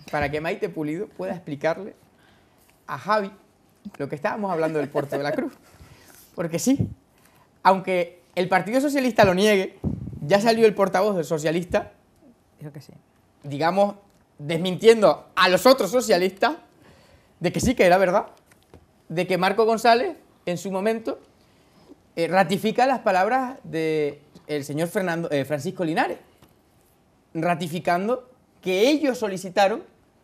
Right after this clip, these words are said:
Speaker 1: que no expedientaran a los
Speaker 2: A los
Speaker 1: concejales de
Speaker 2: concejales.
Speaker 1: Coalición Canaria.
Speaker 2: Sí.
Speaker 1: Maite, ¿cuál es la clave?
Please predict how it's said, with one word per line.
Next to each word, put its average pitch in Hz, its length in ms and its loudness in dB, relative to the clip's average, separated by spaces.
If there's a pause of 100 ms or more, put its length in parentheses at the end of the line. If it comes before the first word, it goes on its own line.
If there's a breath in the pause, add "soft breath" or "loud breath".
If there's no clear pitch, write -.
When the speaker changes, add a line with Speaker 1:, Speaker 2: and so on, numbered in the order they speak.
(480)
Speaker 1:
que 247 160 6
no 302 140 6
expedientaran 254 840 4 (380)
a 190 100 4
los 214 80 4
Speaker 2:
A - 20 0
los 160 80 -2
Speaker 1:
concejales 220 560 2
de 254 80 2
Speaker 2:
concejales. 254 60 -6
Speaker 1:
Coalición 220 440 0
Canaria. 277 440 -2 (460)
Speaker 2:
Sí. - 60 -20 (1500)
Speaker 1:
Maite, 226 460 0
¿cuál 208 160 6
es 254 100 4
la 247 220 -2
clave? 131 380 -6